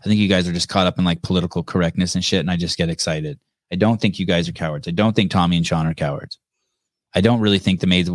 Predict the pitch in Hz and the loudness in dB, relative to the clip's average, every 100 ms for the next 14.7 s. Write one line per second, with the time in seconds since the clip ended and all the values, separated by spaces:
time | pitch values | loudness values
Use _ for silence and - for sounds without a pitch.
0 | 82 101 92 92 90 80 - 87 85 85 | -2 0 0 2 0 0 0 0 2 2
1 | 85 82 85 85 - - - - 85 82 | 0 2 0 0 -2 -14 -12 -4 -4 -2
2 | 87 - 82 80 80 - - - _ _ | -2 0 0 0 -4 -8 -10 -12 _ _
3 | _ _ 85 92 85 78 71 _ _ _ | _ _ 0 2 2 0 -4 _ _ _
4 | _ _ _ _ _ _ _ _ - 92 | _ _ _ _ _ _ _ _ -8 0
5 | 107 87 - - _ _ - 92 92 - | 0 0 -4 -6 _ _ -2 0 -2 -4
6 | - - - 101 98 95 - - 104 101 | -8 -4 0 0 2 -2 -2 0 2 2
7 | 95 90 87 95 - 92 85 87 85 - | 2 2 2 0 0 0 0 0 -2 -4
8 | 92 90 90 82 - - 85 82 78 73 | -2 0 0 -2 -10 -4 -2 -2 -4 -6
9 | 65 _ _ _ _ _ _ _ _ _ | -12 _ _ _ _ _ _ _ _ _
10 | - - - 104 101 - 85 - 85 87 | -10 -4 0 2 2 0 -2 -2 -6 -6
11 | 78 80 76 69 - - - _ _ _ | -6 -6 -4 -6 -10 -14 -20 _ _ _
12 | - - - - - _ _ - 85 104 | -18 -18 -20 -20 -20 _ _ -6 0 2
13 | 101 98 87 87 82 73 69 - _ _ | 4 4 2 2 0 -2 -8 -16 _ _
14 | _ _ _ 95 95 80 - | _ _ _ 0 2 0 -2